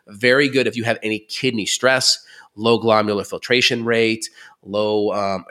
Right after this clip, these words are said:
increased bun, increased creatinine, any kidney stress, we'll give um, cordyceps. We'll give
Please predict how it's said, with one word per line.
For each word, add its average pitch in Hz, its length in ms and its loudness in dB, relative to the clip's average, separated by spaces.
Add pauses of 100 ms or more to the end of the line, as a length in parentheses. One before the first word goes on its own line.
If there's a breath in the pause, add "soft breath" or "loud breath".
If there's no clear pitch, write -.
increased 135 440 -2
bun, 117 180 2
increased 120 460 -2
creatinine, 110 320 0
any 143 140 0
kidney 156 420 -2
stress, 107 380 -2 (300 loud breath)
we'll 131 180 0
give 117 360 4 (380 loud breath)
um, 98 520 -2 (760)
cordyceps. - 680 -2 (300)
We'll 107 140 -6
give 110 560 0